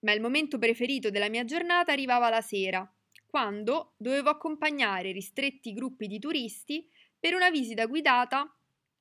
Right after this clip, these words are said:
in notturna del Colosseo.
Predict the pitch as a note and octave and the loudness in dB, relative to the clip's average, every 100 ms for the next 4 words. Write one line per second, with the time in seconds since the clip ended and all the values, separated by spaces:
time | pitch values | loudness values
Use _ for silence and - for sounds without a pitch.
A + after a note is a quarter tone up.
0 | _ _ _ - _ C4+ C4 A#3+ - A#3 | _ _ _ -20 _ 0 2 0 -4 -6
1 | G3+ G#3 G#3 - B3 E4+ F4 C4 A3 - | -6 -2 -2 -4 -2 -2 0 -2 -2 -4
2 | - F3+ F#3 F#3+ | -4 -2 -2 -6